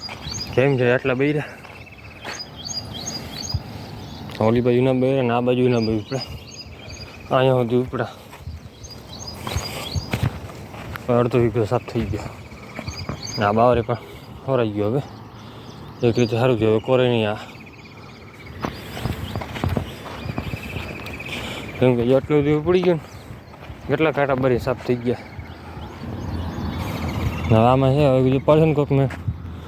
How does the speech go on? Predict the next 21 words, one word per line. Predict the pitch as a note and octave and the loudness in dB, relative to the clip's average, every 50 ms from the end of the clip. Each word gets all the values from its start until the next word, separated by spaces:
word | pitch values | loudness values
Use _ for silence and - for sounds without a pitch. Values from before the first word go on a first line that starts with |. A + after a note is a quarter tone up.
| - - - - - | -14 -14 -10 0 6
જોઈ | C#3 D3 D#3 D#3+ | 8 8 8 10
જાય | E3+ E3+ E3 D#3+ | 8 8 8 8
ને | D3+ | 6
કે | C#3+ | 6
અહીંયા | C#3+ C#3+ C#3 C#3 | 6 6 6 6
બા-, | C#3 C#3 C3+ C3 | 6 6 4 4
કાંટા | - - D3 C#3+ C#3+ | 4 2 2 4 4
બરી | C3+ C#3 D3 C#3+ | 4 4 4 4
ગયા | C#3 B2+ B2+ A#2 | 4 4 4 4
છે. | A#2+ A#2 A2 - - - - - - - - - - - - - - - - - - | 4 2 -2 -6 -14 -16 -16 -16 -14 -14 -14 -14 -14 -14 -14 -14 -14 -14 -14 -6 4
એટલે | - D#3+ | 8 8
ઉપાડ | F#3 G3+ - E3+ C#3 A#2 | 8 10 10 8 6 6
લે | G#2+ G#2+ | 6 4
વળી. | G#2 A2 A#2 A#2+ A#2+ - - - - - - - - - - - - - - - - - - - - - - - - - - | 2 2 2 2 0 0 -4 -12 -16 -16 -16 -16 -18 -18 -16 -16 -14 -14 -14 -14 -14 -16 -14 -14 -14 -14 -14 -12 -6 0 4
આમાં | C#3+ D3 D3+ | 6 8 8
હોરી | C3+ D#3 E3+ E3 | 10 10 10 10
નાખી | D#3 D#3 D#3+ D#3 - E3 | 8 6 4 4 2 2
દે, | D#3+ E3 D#3 | 2 2 2
કાંટા | - D3+ C#3 - C#3 | 2 2 2 2 2
કાઢી | C3 C3+ B2+ B2 A2+ | 2 4 4 2 2
જાય. | G#2+ G2 | 2 0